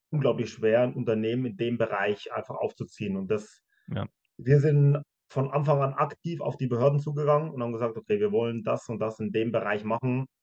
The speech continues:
Speaker 1: Welche Richtlinien müssen wir erfüllen?" Wir haben auch mit einem Anwalt zusammengearbeitet und das war einfach, das ist die einzige Grundlage. Ansonsten,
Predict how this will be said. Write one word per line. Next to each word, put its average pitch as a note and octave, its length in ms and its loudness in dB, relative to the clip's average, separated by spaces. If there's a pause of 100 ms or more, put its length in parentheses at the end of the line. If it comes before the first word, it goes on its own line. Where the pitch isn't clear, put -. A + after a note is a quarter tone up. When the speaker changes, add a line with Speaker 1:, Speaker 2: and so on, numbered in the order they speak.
(100)
Speaker 1:
Welche A2+ 420 0
Richtlinien A#2+ 460 -2
müssen A#2 220 -4
wir G#2+ 140 0
erfüllen?" A2+ 380 -2
Wir G2+ 80 -2
haben G#2 140 -4
auch G#2 300 0 (160)
mit G#2 180 -4
einem A#2 100 -2
Anwalt C3+ 340 4
zusammengearbeitet A#2+ 760 2 (720)
und A2 500 -2 (160)
das A2+ 260 -6
war G#2+ 160 2
einfach, A2+ 240 0
das G2+ 140 -4
ist A#2 140 -12
die A#2+ 80 0
einzige A2+ 320 0
Grundlage. G2+ 440 0
Ansonsten, A2+ 640 -2